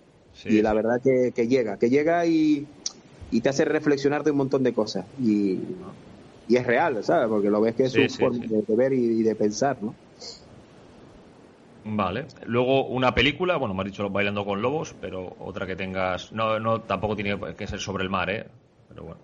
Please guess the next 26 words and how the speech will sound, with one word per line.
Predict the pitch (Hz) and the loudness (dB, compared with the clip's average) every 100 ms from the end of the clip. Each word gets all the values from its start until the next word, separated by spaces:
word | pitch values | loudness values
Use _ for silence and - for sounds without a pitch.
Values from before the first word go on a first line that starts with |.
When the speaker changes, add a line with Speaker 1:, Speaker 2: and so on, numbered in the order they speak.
| - - | -16 -2
Speaker 2:
No, | 151 110 - - | 0 0 -4 -2
a | 127 | 2
mí, | 131 131 | 2 2
vamos | 127 127 | 2 0
a | 120 | 2
ver, | 113 | 2
un... | 113 131 123 120 117 113 104 - 123 | 0 0 0 2 2 0 -2 -4 2
Yo | 131 | 2
he | |
tenido | 139 147 147 | 4 2 2
dos | 143 | 2
películas | 143 139 143 143 143 143 139 - _ _ | 2 2 4 2 2 -2 -10 -20 _ _
que | 120 | 0
han | 120 | 2
sido, | 120 120 117 117 113 110 104 95 104 | 2 4 4 2 2 2 2 0 0
digamos, | 107 107 117 117 | 0 2 2 2
referentes. | 113 113 113 117 117 113 - | 2 2 2 0 0 -2 -2
La | 110 | 0
primera, | 104 107 113 117 113 110 107 | 2 4 4 2 2 0 -2
cuando | 107 104 107 | -2 0 2
era | 107 | 0
más | 107 | -2
pequeño, | - 107 107 107 104 | -4 -4 -2 -2 -2
fueron | - 101 | 0 2
Los | 101 | 4
Goonies. | 131 180 | 4 4